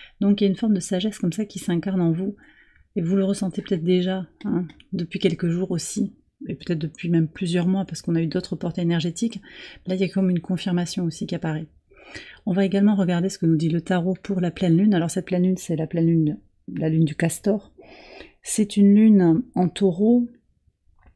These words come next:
qui nous parle de travail, de se, de, de bâtir quelque chose, de protéger ses ressources, de,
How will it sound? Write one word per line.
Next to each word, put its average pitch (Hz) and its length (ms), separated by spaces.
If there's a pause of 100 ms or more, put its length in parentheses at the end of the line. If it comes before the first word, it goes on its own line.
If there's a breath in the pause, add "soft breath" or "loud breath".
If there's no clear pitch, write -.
(260)
qui 185 120
nous 180 100
parle 175 200
de 151 60
travail, 175 460
de 147 120
se, 143 380 (600 loud breath)
de, - 140 (120)
de 156 180
bâtir 170 600
quelque 170 280
chose, 185 300
de 143 80 (100)
protéger 196 680 (260)
ses - 240
ressources, 160 600
de, 156 200